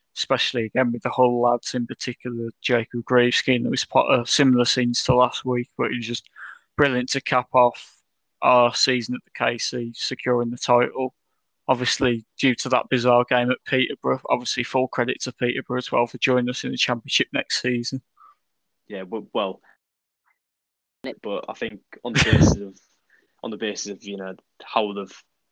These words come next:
Speaker 2: the consistency they've shown throughout the season, I think they are worthy of that second spot. Um,
Speaker 1: Mm.
Speaker 2: given how they, they performed, you know, they do deserve it. But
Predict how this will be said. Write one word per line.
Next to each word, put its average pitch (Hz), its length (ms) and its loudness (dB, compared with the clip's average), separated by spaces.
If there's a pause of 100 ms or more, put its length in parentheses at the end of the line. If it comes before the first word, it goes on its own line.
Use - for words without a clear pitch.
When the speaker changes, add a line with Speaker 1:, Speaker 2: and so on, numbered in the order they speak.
(420)
Speaker 2:
the - 60 -12
consistency 113 680 -6
they've 104 160 -12
shown 107 240 -6
throughout 98 160 -6
the - 80 -16
season, 101 380 -10
I - 20 -12
think 101 320 -12 (380)
they 101 100 -4
are 98 160 0
worthy 98 240 -2
of 98 80 -6
that - 120 -8
second 104 280 -12
spot. - 340 -6 (960)
Um, 95 380 -16 (260)
Speaker 1:
Mm. 117 220 -6 (180)
Speaker 2:
given 98 200 -10
how 95 140 -8
they, 98 80 -20 (360)
they 104 60 -12
performed, 101 680 -6
you 98 100 -12
know, 95 160 -12 (100)
they 104 120 -10
do 101 180 -10
deserve 101 320 -4
it. 92 160 -14
But 101 180 -8